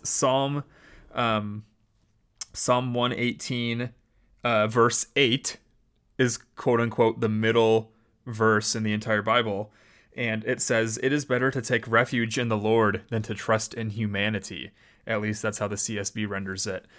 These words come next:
And so I remember this whole, like, it, this feels just like, like numerology. It feels like end times, like,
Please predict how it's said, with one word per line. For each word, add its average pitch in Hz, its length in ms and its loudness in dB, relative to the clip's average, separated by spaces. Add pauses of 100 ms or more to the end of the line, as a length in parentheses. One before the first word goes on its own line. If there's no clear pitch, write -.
(140)
And 123 120 -4
so 123 140 2
I 113 60 8
remember 113 340 2
this 104 180 -2
whole, 110 280 0
like, 95 420 -4 (720)
it, 147 240 2
this 151 160 -2
feels 156 260 4
just 135 180 -4
like, 113 240 0 (120)
like 113 160 0
numerology. 107 920 0
It 104 120 -4
feels 107 260 0
like 101 180 0
end 107 200 -2
times, 101 500 -4
like, 98 220 -4